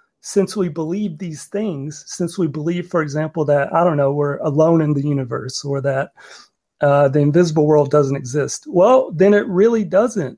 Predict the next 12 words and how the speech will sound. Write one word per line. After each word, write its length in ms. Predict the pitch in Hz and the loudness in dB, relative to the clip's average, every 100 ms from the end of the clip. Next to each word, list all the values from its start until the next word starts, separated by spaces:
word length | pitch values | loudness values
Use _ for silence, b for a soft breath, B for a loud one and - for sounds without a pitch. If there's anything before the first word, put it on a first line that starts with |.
| _ | _
like, 240 | 156 139 - | -4 -4 -6
for 560 | - 175 190 190 185 | -4 -2 0 -2 -4
the 80 | - | -10
people 300 | - 170 170 | -6 -4 -2
who 100 | 165 | 0
have 220 | 156 147 | 0 0
that 180 | 139 139 | -2 -6
projection. 600 | - 151 202 214 - - - _ _ _ - | -8 -6 -6 -8 -16 -18 -20 _ _ _ -8
It 100 | 160 | -4
kind 220 | 175 156 | 0 0
of 80 | 147 | 0
creates 640 | 175 170 165 165 - | -2 0 0 -2 -10